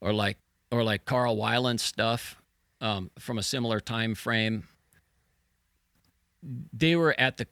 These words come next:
cusp of Art Nouveau turning into Art Deco, and, and, and realizing how to actualize that design sensibility into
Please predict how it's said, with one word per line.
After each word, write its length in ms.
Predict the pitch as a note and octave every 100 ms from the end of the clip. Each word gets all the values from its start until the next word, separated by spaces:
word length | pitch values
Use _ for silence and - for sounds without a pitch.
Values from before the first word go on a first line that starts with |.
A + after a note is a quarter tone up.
| -
cusp 400 | - F3 E3+ -
of 220 | B2+ G2
Art 240 | B2 C#3 -
Nouveau 380 | C3 A2+ A#2+ A#2
turning 320 | B2+ A#2+ A2+
into 240 | A2 -
Art 280 | - A2 B2+
Deco, 480 | A#2+ A2 E2+ D#2+ F#2 - _ _
and, 320 | A#2 G#2+ G#2 - -
and, 380 | A2+ A2 G2+ D2+ _ _ _ _ _ _ _ -
and 260 | B2+ A#2+
realizing 440 | D#3 F#3+ E3+ C#3 B2
how 160 | C3
to 120 | A#2
actualize 760 | A#2 C3 - A#2 A2 G#2+ G#2 G2
that 200 | A2 F#2+
design 380 | G#2+ A#2 A#2 G#2+
sensibility 720 | A#2 G#2 G#2 A2 G#2 G2+ F#2
into 460 | A2 G#2+ A2+ G2